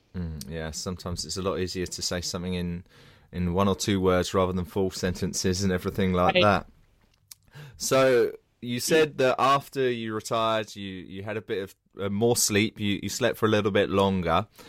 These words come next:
Speaker 1: What
Speaker 2: Mm-hmm.
Speaker 1: about your food? Has that changed much since you were competing? Like, wh-, what did you have for breakfast today, for example?
Speaker 2: Yeah, so today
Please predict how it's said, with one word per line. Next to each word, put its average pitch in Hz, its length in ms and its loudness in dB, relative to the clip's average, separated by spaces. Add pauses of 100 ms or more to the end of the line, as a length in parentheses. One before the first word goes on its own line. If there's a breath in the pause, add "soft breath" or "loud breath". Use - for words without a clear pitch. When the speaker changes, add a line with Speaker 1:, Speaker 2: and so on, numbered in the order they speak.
(280 loud breath)
Speaker 1:
What 131 100 6
Speaker 2:
Mm-hmm. 151 40 8
Speaker 1:
about 151 300 8
your 131 160 6
food? 110 580 0
Has 113 180 -4
that 127 220 0
changed 127 460 -4
much 131 260 -4
since 120 320 -8
you 123 120 -4
were 117 300 -2
competing? 117 520 -8
Like, 113 200 -2
wh-, 98 260 -6
what 120 140 -2
did 120 140 -4
you 117 80 -4
have 113 160 0
for - 60 -8
breakfast 101 520 -4
today, 92 320 -2
for 90 160 -12
example? 78 500 -12 (420)
Speaker 2:
Yeah, 302 300 6
so 254 500 2
today 285 680 4